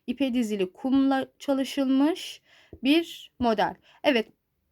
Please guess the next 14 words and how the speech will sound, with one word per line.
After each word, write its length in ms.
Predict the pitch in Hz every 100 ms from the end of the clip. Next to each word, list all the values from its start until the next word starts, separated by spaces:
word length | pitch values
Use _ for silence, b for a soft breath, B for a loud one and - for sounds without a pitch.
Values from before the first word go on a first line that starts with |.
| _
şu 300 | - - 392
ana 280 | 311 254 226
kadar 400 | 254 262 330 339 _
neleri 340 | 285 339 302 247
öğrendik? 680 | 214 208 196 196 214 302 _ b b b
Kum 220 | - 381
boncukların 600 | 320 294 269 277 285 330 277
büyükler-, 540 | 277 277 269 262 220
büyüklüklerini 680 | 269 285 277 277 269 254 247
öğrendik. 760 | 208 190 185 180 202 285 - _ _ _ _ _ -
Eee, 800 | 220 214 214 208 214 220 220 226 _
tilaların 760 | - 277 302 302 285 277 285 240
büyüklüklerini 680 | 240 254 311 320 311 302
öğrendik. 720 | 302 302 294 294 285 294 -